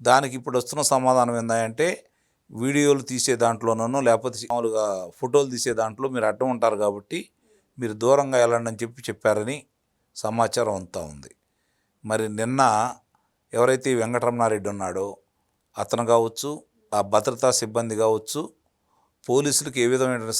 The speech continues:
సమాచారాన్ని ఇచ్చారు, ఇది కూడా ఇక్కడ చాలా ముఖ్యమైన విషయం. దాన్ని ప్రజలకు కూడా తెలియపరచాల్సిన బాధ్యత ఈ పోలీసుల మీద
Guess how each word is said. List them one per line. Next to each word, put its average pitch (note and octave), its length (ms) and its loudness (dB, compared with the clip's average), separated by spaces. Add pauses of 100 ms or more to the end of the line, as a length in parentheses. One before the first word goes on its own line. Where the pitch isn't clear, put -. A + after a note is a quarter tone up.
సమాచారాన్ని A2 560 -2
ఇచ్చారు, - 300 -8 (1200)
ఇది B2+ 200 -4
కూడా C#3+ 180 8 (640)
ఇక్కడ G2+ 220 -4 (320)
చాలా A2 220 2
ముఖ్యమైన G#2+ 320 -6 (100)
విషయం. - 220 -12 (580)
దాన్ని B2 380 4
ప్రజలకు C3+ 440 0
కూడా C#3 100 2
తెలియపరచాల్సిన A#2 760 0 (140)
బాధ్యత A#2 340 0 (1160)
ఈ - 20 -4 (140)
పోలీసుల A#2 380 -2
మీద A2+ 100 -2